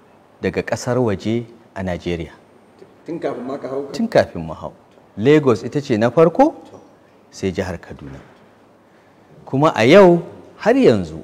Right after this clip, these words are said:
Speaker 2: To.
Speaker 1: Lagos ita ce na farko, sai jihar Kaduna. Hakika mun ci bashi,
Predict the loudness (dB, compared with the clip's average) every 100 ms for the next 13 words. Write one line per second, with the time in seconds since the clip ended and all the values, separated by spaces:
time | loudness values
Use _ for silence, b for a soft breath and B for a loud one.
0 | -16 -8 2 2 4 -2 -2 -8 -4 -2
1 | 2 4 4 4 0 0 -6 -4 -2 -4
2 | -6 -14 -16 -20 -20 _ -20 _ _ _
3 | _ _ _ _ _ _ _ -20 -6 -4
4 | 0 0 -2 -6 -6 -6 -10 -20